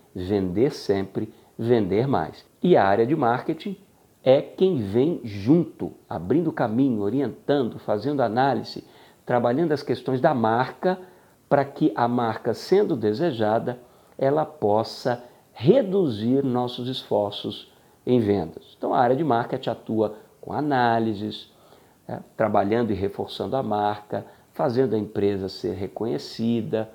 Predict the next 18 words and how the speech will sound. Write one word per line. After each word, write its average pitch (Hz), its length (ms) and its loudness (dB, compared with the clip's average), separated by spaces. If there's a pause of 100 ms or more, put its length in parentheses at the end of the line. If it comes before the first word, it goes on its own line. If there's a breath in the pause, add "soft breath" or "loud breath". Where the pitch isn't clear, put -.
(120)
né, - 60 -8
por 104 200 -8
meio 92 160 -4
dessa 104 300 -4
marca, 104 640 -2 (400 soft breath)
por 92 160 -6
meio 95 240 0
desse 90 220 -6
posicionamento 101 1000 0
mercadológico, 101 800 -2
que - 80 -10
é - 40 -8
quando 95 180 -6
a 92 40 -2
gente 92 160 -6
faz 101 280 0
uma 90 100 -2
comunicação 90 920 -6